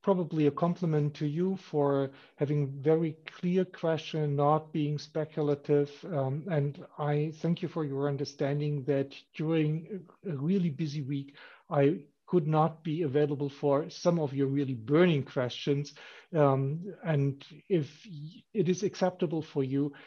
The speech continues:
that we have this form of press conference where we summarize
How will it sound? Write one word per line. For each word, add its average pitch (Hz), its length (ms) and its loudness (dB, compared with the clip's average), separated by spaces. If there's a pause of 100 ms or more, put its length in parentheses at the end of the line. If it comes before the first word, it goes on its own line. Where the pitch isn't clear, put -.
(140)
that 143 160 -2
we 143 80 2
have 135 300 2
this 143 200 -2
form 156 340 -2
of 143 220 -10
press 180 240 -2
conference 147 680 -4
where 139 100 2
we 123 120 -6
summarize 147 840 2